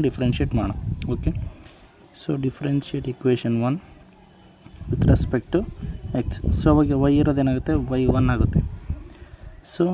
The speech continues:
three as it is ಬರೋಣ, ಯಾಕಂದರೆ coefficient. Differentiation of cos ಅಂದ್ರೆ ಏನು, ಮೈನಸ್ ಸೈನ್. ಎಕ್ಸ್ ಪ್ಲೇಸಲ್ಲಿ ಏನಿದೆ, log x ಇದೆ. So minus sin of log x ಆಯಿತು. So ಮತ್ತೆ according to chain rule ನಾವೇನು ಮಾಡಬೇಕು, log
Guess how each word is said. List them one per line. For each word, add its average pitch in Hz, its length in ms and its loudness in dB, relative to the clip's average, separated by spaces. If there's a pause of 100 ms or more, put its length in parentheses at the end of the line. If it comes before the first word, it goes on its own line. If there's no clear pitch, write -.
(140)
three 151 180 4 (100)
as 131 160 0
it 139 120 0
is 127 140 -2
ಬರೋಣ, 127 180 2 (160)
ಯಾಕಂದರೆ 127 340 -2
coefficient. 123 400 -2 (760)
Differentiation 170 640 2
of 156 60 0 (120)
cos 151 220 2
ಅಂದ್ರೆ 147 200 2
ಏನು, 170 100 0 (520)
ಮೈನಸ್ 131 400 2 (160)
ಸೈನ್. 110 260 0 (720)
ಎಕ್ಸ್ - 220 -2
ಪ್ಲೇಸಲ್ಲಿ 165 380 2
ಏನಿದೆ, 143 240 2 (280)
log 123 180 2 (100)
x - 160 -10
ಇದೆ. 113 120 -4 (540)
So - 80 -4 (140)
minus 123 420 0
sin 117 200 0 (120)
of 175 100 -2 (420)
log 117 220 0
x - 200 -10
ಆಯಿತು. 113 220 -4 (540)
So - 80 4 (100)
ಮತ್ತೆ 156 220 0
according 160 340 4
to 160 140 2
chain 147 200 4
rule 143 160 2
ನಾವೇನು 139 260 2
ಮಾಡಬೇಕು, 135 260 -2 (120)
log 131 120 0